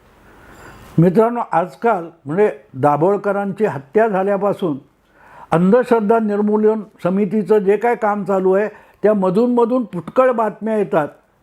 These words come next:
बाकी अंधश्रद्धा निर्मूलन करणारे जे कोणी होते आणि त्यांचे कार्यकर्ते होते, ते आजकाल निर्भय बनो नावाचं काहीतरी चालवतात. बाकीच्या वेळेला काय करतात माहिती नाही.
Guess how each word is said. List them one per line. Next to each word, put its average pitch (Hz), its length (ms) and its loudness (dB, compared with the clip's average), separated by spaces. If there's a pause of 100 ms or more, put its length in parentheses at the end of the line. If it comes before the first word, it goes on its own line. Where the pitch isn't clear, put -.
(520)
बाकी 180 420 2
अंधश्रद्धा 220 680 0
निर्मूलन 214 600 0 (840)
करणारे 202 480 2
जे 196 180 2
कोणी 214 260 -2
होते 185 320 0
आणि 208 160 -2
त्यांचे 190 320 -2
कार्यकर्ते 196 560 0
होते, 180 480 0 (600)
ते 208 60 4
आजकाल 202 420 0
निर्भय 190 440 2
बनो 214 320 -4 (1400)
नावाचं 185 420 2
काहीतरी 208 380 2
चालवतात. 202 580 -2 (2000)
बाकीच्या 220 440 4
वेळेला 226 240 2
काय 196 400 -2
करतात 214 440 -4
माहिती 202 340 -2
नाही. 190 220 -2